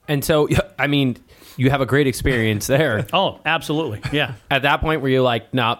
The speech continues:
Speaker 1: I'm doing this full time"? Like, what, what, what transpired?
Speaker 2: Um, I, I kept, you know,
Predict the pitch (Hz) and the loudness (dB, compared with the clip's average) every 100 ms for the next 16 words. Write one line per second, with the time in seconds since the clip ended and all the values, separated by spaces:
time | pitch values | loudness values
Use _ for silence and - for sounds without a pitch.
0 | - 113 110 107 104 104 - 120 135 127 | -2 0 2 2 0 -2 -2 -2 0 2
1 | 127 170 143 180 151 151 160 - 143 151 | 2 2 2 2 2 2 2 2 2 2
2 | 170 151 - 151 127 110 120 123 98 87 | 2 0 0 -2 -2 -2 -2 0 -2 -4
3 | - - - - - - 151 160 160 151 | -8 -10 -14 -18 -20 -8 -2 2 0 -2
4 | - _ _ _ 143 160 143 143 - 180 | -6 _ _ _ -4 -2 -2 -4 0 0
5 | 175 _ _ _ - 160 151 143 | -2 _ _ _ -4 0 2 0